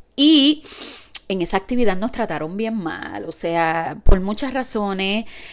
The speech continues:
la organización estaba pésima, la pasamos mal, punto. Luego, esta compañera sube a las redes un estatus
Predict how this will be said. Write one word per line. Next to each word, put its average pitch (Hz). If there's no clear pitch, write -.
la 220
organización 202
estaba 214
pésima, 196
la 214
pasamos 247
mal, 220
punto. 202
Luego, 247
esta 247
compañera 262
sube 247
a 254
las 247
redes 226
un 208
estatus 190